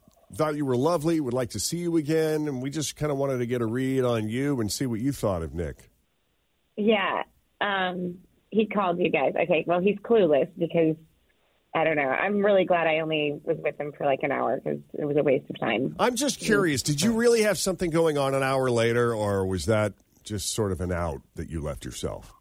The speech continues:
Speaker 2: I mean, I like to say that sometimes. I did actually that night have a birthday thing I was gonna swing by, and I, I chose to go to that. So,
Speaker 1: Okay.
Speaker 2: um,
Speaker 1: But,
Speaker 2: I
Speaker 1: but
Speaker 2: mean, if,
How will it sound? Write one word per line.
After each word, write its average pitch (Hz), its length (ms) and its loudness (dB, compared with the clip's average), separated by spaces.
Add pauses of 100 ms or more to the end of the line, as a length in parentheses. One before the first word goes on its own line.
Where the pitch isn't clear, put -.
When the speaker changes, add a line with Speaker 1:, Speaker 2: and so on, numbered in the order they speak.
(320)
Speaker 2:
I 330 220 0
mean, 339 140 4
I 320 100 2
like 233 500 2
to 247 120 2 (160)
say 220 200 2
that 220 420 -2
sometimes. 226 320 -4
I 196 80 0
did 196 240 2
actually 180 600 0 (100)
that 170 200 -4
night 170 280 -2
have 165 140 -4
a 156 60 -2
birthday 147 380 -2
thing 160 240 -4
I 135 60 -4
was 143 140 -6
gonna 139 240 -6
swing 147 200 -8
by, 139 180 -2
and 143 180 -2
I, - 420 -8
I 160 40 0
chose 143 400 2
to 147 80 0
go 135 140 2
to 156 140 0
that. 160 260 -4 (120)
So, 151 60 2 (180)
Speaker 1:
Okay. 98 120 -4 (540)
Speaker 2:
um, 147 520 -2 (1000)
Speaker 1:
But, 143 160 0
Speaker 2:
I - 20 -12
Speaker 1:
but 175 180 8
Speaker 2:
mean, 160 140 4
if, 147 100 0